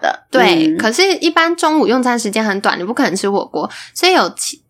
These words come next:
Speaker 2: 退而求其次的就是日式。
Speaker 1: 嗯。
Speaker 2: 就是日式料理，然后你不要吃那么多的饭。
Speaker 1: 嗯。
Speaker 2: 嗯，然后再来的话就是，呃，我觉得台湾真的非常幸福，我们有那种黑白切的店，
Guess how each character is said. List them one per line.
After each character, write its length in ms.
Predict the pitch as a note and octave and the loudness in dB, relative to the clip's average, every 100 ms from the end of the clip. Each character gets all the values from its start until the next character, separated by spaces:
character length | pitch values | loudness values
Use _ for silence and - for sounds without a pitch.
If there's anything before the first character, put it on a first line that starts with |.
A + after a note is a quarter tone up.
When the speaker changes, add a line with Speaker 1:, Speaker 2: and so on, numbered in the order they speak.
| _ | _
Speaker 2:
退 160 | - F4+ | 0 2
而 140 | A#3 | 2
求 180 | G3 F#3 | 0 -2
其 240 | F3+ F3+ | -2 -2
次 240 | F#3 - A3+ | -2 -2 -2
的 140 | F#3+ | -2
就 180 | F3 G3 | -2 -4
是 280 | G3+ A3 F#3 | -2 -2 -2
日 260 | - G#3+ F3+ | -2 -4 -2
式。 460 | - - F3+ - _ _ - | -2 -2 -4 -8 _ _ -4
Speaker 1:
嗯。 340 | A3+ A3+ A3+ | -2 0 0
Speaker 2:
就 120 | A3+ | 0
是 200 | A3+ C4 B3 | 0 0 0
日 120 | C#4 | -2
式 220 | A3+ C#4 | 0 0
料 300 | C4 B3 G#3 | 2 4 2
理， 220 | F#3+ E3 | 0 -2
然 220 | E3 F3+ | 0 -2
后 220 | F#3+ A3+ A3+ | -2 -2 0
你 240 | G3+ F3+ | 0 -4
不 100 | F3+ | -2
要 240 | F#3 G3 | 0 0
吃 220 | G3+ - F#3+ | -2 -4 -2
那 100 | F#3+ | -2
么 160 | F#3 | -2
多 140 | F3+ F3 | -2 -4
的 120 | - | -4
饭。 360 | - - - - | -8 -8 -8 -6
Speaker 1:
嗯。 520 | - G#3+ F#3+ F3 G#3 G#3 | -2 0 0 -2 -4 -6
Speaker 2:
嗯， 260 | G3 C#3+ - _ | -4 -4 -6 _
然 360 | G3+ F#3+ G3 | -2 0 -2
后 520 | A#3 - D#4 D#4+ C#4 A#3 | -6 -2 2 4 2 0
再 220 | - C#4 | 2 2
来 200 | A3+ F#3+ | 2 0
的 160 | G3 | 0
话 160 | G#3+ A#3 | 0 -2
就 160 | A3 A3 | -2 -2
是， 340 | A#3 G#3 G3 | 0 0 0
呃， 400 | - F#3 F3 E3 - | -2 -4 -2 -4 -2
我 80 | G#3 | 0
觉 140 | D4 | 0
得 60 | E4 | 0
台 120 | A3+ | 0
湾 220 | A3+ A#3+ | 0 2
真 100 | A#3+ | 0
的 80 | G#3+ | 0
非 160 | G#3+ | 0
常 160 | G#3+ F3 | -2 -2
幸 240 | F3+ F#3+ | 0 -2
福， 220 | F3+ D3 E3+ | -4 -4 -2
我 60 | |
们 160 | F#3 A#3 | 0 0
有 100 | A3 | 0
那 140 | A#3+ | 0
种 120 | C4 | 0
黑 220 | F#3+ A3 A#3 | 0 -2 0
白 260 | G#3+ F3+ | 0 0
切 320 | F3+ - F#3 | -2 -2 -2
的 140 | F#3 F3 | -2 -4
店， 320 | G#3 E3+ F2+ | -2 -4 -4